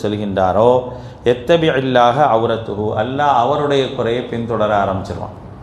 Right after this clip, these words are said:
நான் வந்து அடுத்தவர் யாரை பற்றி புறம் பேசுறது, யாரை பற்றி குறை பேசுவது அப்படின்னு சொல்லி நான் என்ன செய்கிறேன் அப்படின்னா அது வேலையாகவே இருந்தேன்னு வச்சுக்கங்களேன், அல்லாஹ் என்ன செய்வான் அப்படின்னா என் குறையை பின்தொடர ஆரம்பிச்சிருவான்.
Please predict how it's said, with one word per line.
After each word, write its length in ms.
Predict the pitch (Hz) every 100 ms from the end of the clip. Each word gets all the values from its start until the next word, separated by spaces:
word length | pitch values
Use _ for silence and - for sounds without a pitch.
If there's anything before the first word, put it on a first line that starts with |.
| - - - - - - - - - - - - - 82
நான் 220 | 95 123
வந்து 240 | 123 127
அடுத்தவர் 440 | 123 123 131 127 117
யாரை 300 | 113 127 120
பற்றி 520 | 113 120 117 110 107
புறம் 340 | 104 110 113
பேசுறது, 500 | 110 101 98 95 107 98 107 - - - -
யாரை 340 | 110 120 131 127
பற்றி 300 | 117 107 120
குறை 260 | 117 120
பேசுவது 480 | 113 110 110 107 110
அப்படின்னு 240 | 104 110 110
சொல்லி 300 | 107 110 120
நான் 220 | 113 104
என்ன 120 | 117
செய்கிறேன் 320 | 110 107 110
அப்படின்னா 360 | 101 104 110 135 113 135 - - -
அது 180 | 104 123
வேலையாகவே 640 | 139 143 143 143 139 139 151 135
இருந்தேன்னு 320 | 127 139 123
வச்சுக்கங்களேன், 600 | - 113 107 104 123 104 90 - - - - -
அல்லாஹ் 360 | 123 165 156
என்ன 160 | 139 143
செய்வான் 340 | 139 135 131 123
அப்படின்னா 280 | 117 120 151
என் 260 | 135 165 180
குறையை 280 | 170 165 165
பின்தொடர 460 | 147 139 135 127 117
ஆரம்பிச்சிருவான். 500 | 104 98 - - -